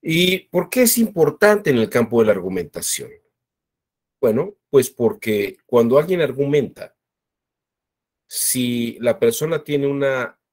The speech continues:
condición cognitiva no muy desarrollada, no muy abstractiva, un argumento altamente abstractivo no va a ser comprendido por una persona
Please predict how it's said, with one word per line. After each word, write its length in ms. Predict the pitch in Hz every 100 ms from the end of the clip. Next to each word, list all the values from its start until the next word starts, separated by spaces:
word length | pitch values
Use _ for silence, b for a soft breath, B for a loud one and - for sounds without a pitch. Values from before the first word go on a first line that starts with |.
| _ _ _ _ _ _
condición 720 | 131 120 110 117 - 143 139
cognitiva 880 | 139 113 104 87 107 92 87 87 _ _
no 540 | 110 117 127 143 151
muy 260 | 131 131 139
desarrollada, 840 | 127 - 95 92 90 71 64 73 _ _ _ _ _
no 260 | - 104 127
muy 200 | 139 135
abstractiva, 680 | - - 110 - 101 57 - _ _ _ _ _ _ _ _ _
un 200 | - 170
argumento 640 | 190 170 147 135 127 117 117
altamente 500 | 104 92 95 95 110
abstractivo 720 | - 156 147 - 110 - - _ _ _ _ _
no 200 | 131 143
va 80 | 120
a 40 |
ser 160 | - -
comprendido 600 | 120 113 107 92 92 98
por 100 | 98
una 140 | 95
persona 500 | 107 95 101 85 -